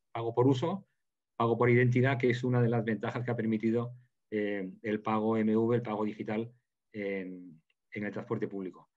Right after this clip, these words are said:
El, el pago siempre es un punto, un pain point, como dicen en inglés, es un, un punto de dolor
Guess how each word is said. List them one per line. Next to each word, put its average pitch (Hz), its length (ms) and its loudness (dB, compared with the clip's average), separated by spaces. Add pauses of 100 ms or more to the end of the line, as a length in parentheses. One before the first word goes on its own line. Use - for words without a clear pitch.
(400)
El, 104 240 -6
el 98 140 -6
pago 123 220 0
siempre 127 300 0
es 123 80 -4
un 113 160 -2
punto, 123 320 2
un 113 180 0
pain 110 220 -2
point, 110 240 0
como 107 140 -6
dicen 107 160 -4
en 107 80 -2
inglés, 123 180 -2
es 98 100 -8
un, 107 280 -2
un 107 200 -4
punto 110 600 -2
de 104 140 -6
dolor 117 340 -2